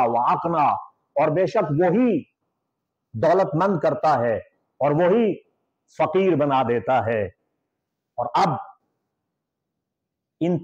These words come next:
तमाम तर सिफात और अपनी शान कुदूसियत के बयान के बाद खालिक कायनात इरशाद फरमाता है, वर्स नंबर फ़ोर्टी नाइन, चैप्टर स्टार, सूरह नजम, आयत नंबर उनचास।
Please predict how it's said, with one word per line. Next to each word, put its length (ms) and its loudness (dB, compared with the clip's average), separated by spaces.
तमाम 720 2
तर 220 0
सिफात 760 0
और 140 2
अपनी 280 -2
शान 380 0
कुदूसियत 840 0
के 100 0
बयान 540 2
के 140 -2
बाद 440 2
खालिक 300 2
कायनात 400 0
इरशाद 280 0
फरमाता 460 0
है, 180 0
वर्स 440 0
नंबर 260 0
फ़ोर्टी 300 -2
नाइन, 560 0
चैप्टर 500 0
स्टार, 680 0
सूरह 380 0
नजम, 540 0
आयत 260 0
नंबर 200 0
उनचास। 680 0